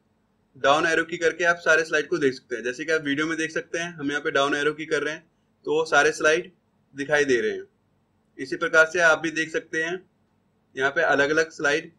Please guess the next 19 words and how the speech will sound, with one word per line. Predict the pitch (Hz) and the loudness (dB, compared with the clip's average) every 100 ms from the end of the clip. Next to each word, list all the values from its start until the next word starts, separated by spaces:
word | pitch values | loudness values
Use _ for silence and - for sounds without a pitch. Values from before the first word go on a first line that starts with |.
| _ _ - | _ _ -2
अलग-अलग | 131 151 160 170 160 | 2 4 4 0 0
custom | 143 165 160 | -4 -4 -4
animation | 147 147 143 180 185 - _ _ _ | -2 -2 -4 -4 -8 -12 _ _ _
दिखाई | 135 135 143 | -6 -2 -2
दे | 123 104 | 0 -4
रहे | 95 | -6
हैं। | 92 _ _ _ _ _ _ 170 | -10 _ _ _ _ _ _ -8
इस | 175 | -2
प्रकार | 196 196 180 | 0 6 6
से | 180 185 | 6 2
आप | 185 175 | 2 0
custom | 165 185 170 | -2 -2 -2
एनिमेशन | 170 165 160 175 | -2 -2 -4 -4
का | 165 | 2
उपयोग | 147 147 160 160 | 2 2 -4 0
करना | 151 160 175 | 0 0 -4
सीख | - 143 | -6 -8
सकते | 139 - - | -6 -8 -8
हैं। | 107 | -10